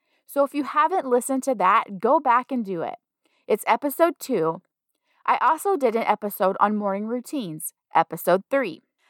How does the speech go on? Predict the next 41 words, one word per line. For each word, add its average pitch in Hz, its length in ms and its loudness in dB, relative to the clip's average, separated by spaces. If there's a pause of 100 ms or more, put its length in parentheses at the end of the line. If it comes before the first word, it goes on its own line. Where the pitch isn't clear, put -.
(100)
Not 269 260 0
only 339 400 0
are 240 160 2
these 262 240 -8
things 247 300 -4
going 240 260 0
to 240 100 -6
help 214 220 0
you 233 140 -4
invest 196 420 -2
in 196 80 -6
yourself, 180 720 0 (360)
but 254 140 2
they 269 100 0
are 254 120 4
going 285 360 2
to 359 120 0
help 254 280 0
you 233 220 -2
uncover 233 560 0
those 202 240 -2
dragons 214 680 -2 (260)
that 220 80 2
are 226 120 4
hiding 233 440 0
out 185 240 2
too. 247 380 -4 (960)
So - 160 -4
identify 220 560 2
dragons, 226 680 0 (220)
slay 185 480 2
the 339 100 0
dragon, 247 640 0 (200)
or 180 120 0
tie 170 240 0
them 277 200 2
up, 190 300 4 (300)
and 214 220 -4
fill 170 400 0
your 170 320 0
cup. - 420 -4